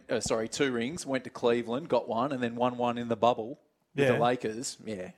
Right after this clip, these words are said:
Speaker 1: that's, that's three and a half at best.
Speaker 2: You know, but three different teams.
Speaker 1: Yeah.
Speaker 2: Jordan's only done it for one club.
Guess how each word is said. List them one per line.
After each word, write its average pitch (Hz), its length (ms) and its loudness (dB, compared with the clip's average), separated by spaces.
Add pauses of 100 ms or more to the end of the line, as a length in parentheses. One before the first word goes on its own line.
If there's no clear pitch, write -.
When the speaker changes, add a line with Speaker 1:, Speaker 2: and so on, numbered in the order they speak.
Speaker 1:
that's, - 300 -2
that's - 360 -6
three 131 280 2
and 120 80 -2
a 110 60 -4
half 123 320 -4
at - 120 -14
best. 120 520 -4
Speaker 2:
You 175 60 2
know, 190 100 4
but 127 140 -2
three 160 220 4
different 131 260 -2
teams. 156 500 0 (300)
Speaker 1:
Yeah. 147 360 0
Speaker 2:
Jordan's 151 360 4
only 135 160 2
done 139 160 2
it 123 80 -6
for 120 100 -6
one 135 220 0
club. 143 380 -2